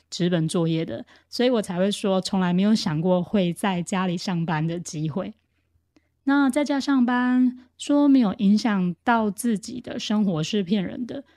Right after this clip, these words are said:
对我来说有非常大的影响。好处是可以省去舟车劳顿的交通时间和精神上无形的成本，那也省下了不少钱，像是交通费，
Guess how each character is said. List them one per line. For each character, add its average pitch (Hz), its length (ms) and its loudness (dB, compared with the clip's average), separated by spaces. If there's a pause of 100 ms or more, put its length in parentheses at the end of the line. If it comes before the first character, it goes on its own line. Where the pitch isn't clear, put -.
(140)
对 311 100 -2
我 208 100 2
来 165 160 0
说 208 380 0
有 190 140 -4
非 208 120 -2
常 196 160 -2
大 185 240 0
的 - 60 -14
影 175 180 -2
响。 247 240 -8 (320)
好 180 240 -4
处 277 220 -2
是 285 260 -2
可 226 140 0
以 214 140 4
省 175 340 0
去 240 260 0
舟 226 280 -2
车 226 340 -4
劳 185 260 -4
顿 202 320 0
的 - 220 -8
交 214 180 -6
通 214 160 -2
时 196 200 -2
间 202 200 -2
和 196 200 0
精 226 180 0
神 196 180 -2
上 202 420 -2
无 180 120 -4
形 175 180 -4
的 170 120 -2
成 170 280 -4
本， - 160 -10 (500)
那 262 380 0
也 196 220 0
省 220 260 -4
下 247 280 -2
了 185 200 -2
不 220 220 -2
少 - 260 -10
钱， 220 300 -6
像 214 240 -2
是 208 220 -2
交 214 160 -4
通 220 200 0
费， 220 300 -2